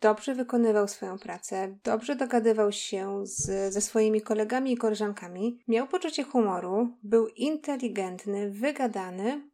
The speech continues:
i można było na nim polegać. Wiem, że zazwyczaj przy sprawach zaginięć albo morderstw mówię wam to samo, że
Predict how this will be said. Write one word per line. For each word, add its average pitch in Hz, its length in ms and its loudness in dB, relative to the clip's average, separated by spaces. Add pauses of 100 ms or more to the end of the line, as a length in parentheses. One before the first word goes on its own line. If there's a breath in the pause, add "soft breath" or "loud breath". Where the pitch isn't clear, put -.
i 247 100 6
można 277 340 2
było 240 180 2
na 226 100 0
nim 220 140 2
polegać. - 600 -6 (440)
Wiem, 330 360 2
że 214 320 4
zazwyczaj 208 920 2
przy 202 540 -4
sprawach 220 580 2
zaginięć 220 640 2
albo 190 260 -6
morderstw 208 840 -2
mówię 262 420 6
wam 220 300 4
to 220 140 0
samo, 202 500 0
że 202 540 2